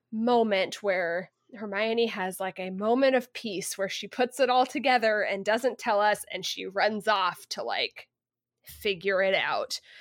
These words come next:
um, off screen. Um, it's the day of the third task, and Harry is summoned to the Great Hall by Professor McGonagall. Uh, she says that, you know,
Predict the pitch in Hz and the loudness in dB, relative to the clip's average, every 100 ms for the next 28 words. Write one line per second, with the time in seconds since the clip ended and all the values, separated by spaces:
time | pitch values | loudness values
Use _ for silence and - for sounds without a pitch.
0 | - 214 185 160 160 180 - 175 - - | -8 -4 -2 -2 -6 -10 -4 -4 -2 -6
1 | 143 98 147 185 - - - - 233 226 | -6 -8 -10 -14 -20 -20 -20 -2 4 4
2 | 220 202 _ 302 - 453 294 247 247 - | 4 -4 _ -4 2 2 4 4 4 2
3 | - 240 254 214 - 190 190 - 185 214 | 2 0 0 -8 -4 -4 -4 -4 0 2
4 | - - - 208 202 190 196 220 214 220 | 0 -4 -8 -4 -2 -2 -4 -2 0 -2
5 | 226 196 190 - 226 220 220 214 220 190 | -2 -6 -6 -4 -2 -2 -4 -6 -8 -6
6 | 190 - - 381 381 381 339 240 214 190 | -6 -6 2 4 6 4 0 -4 0 0
7 | 190 202 - 196 220 285 294 277 269 269 | -2 -10 -8 -6 0 0 2 4 4 2
8 | - - - 185 180 - 202 214 196 175 | -2 -20 -18 -8 -6 -6 -4 -2 -2 0
9 | 151 - - 196 160 156 | -2 -4 -8 -8 -6 -8